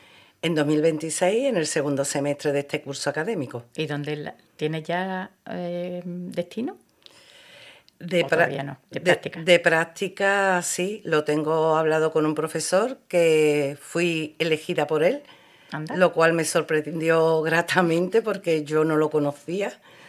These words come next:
Speaker 1: solamente sabía de su nombre, pero no le ponía cara, como se suele
Speaker 2: Será un
Speaker 1: decir.
Speaker 2: profesor asociado, ¿no? Que tiene
Speaker 1: Es un profesor asociado, es procurador,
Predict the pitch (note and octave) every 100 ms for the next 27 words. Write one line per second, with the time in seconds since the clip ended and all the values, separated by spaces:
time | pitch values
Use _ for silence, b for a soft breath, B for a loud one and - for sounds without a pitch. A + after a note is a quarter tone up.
0 | - - E3+ D#3 D#3 D3+ D3+ - D3 C#3+
1 | D3 D3 - D#3 D#3 E3 F3 E3+ F3+ F3+
2 | D3 C#3+ C3+ A#2+ b b b _ D#3 D#3
3 | D3+ D3+ D3 C3 C#3+ F#3+ A#3 F3+ E3 D#3+
4 | D#3 E3 - E3 D#3+ D#3 D#3 D3+ A#3+ D#3
5 | D#3+ D3+ D#3+ D#3 D3+ - D3 - B3+ A3
6 | A#3+ G#3+ E3+ D3 E3 E3 E3 D#3+ E3 F#3
7 | F#3+ F3+ G3+ F3 F3 F3 - D#3 D#3+ -
8 | E3 G3 F#3+ G#3 A3 G3+ - F3+ E3+ E3
9 | D#3 F#3 C#4